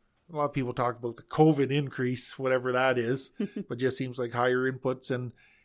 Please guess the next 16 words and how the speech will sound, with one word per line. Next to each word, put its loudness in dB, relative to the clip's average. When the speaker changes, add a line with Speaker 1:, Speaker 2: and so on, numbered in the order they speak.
Speaker 1:
so 8
in 6
that 4
higher 8
input 4
side 2
too 0
is 0
the 0
higher 2
price -2
of -2
oil 2
this -4
week. -6
Speaker 2:
Yep. -6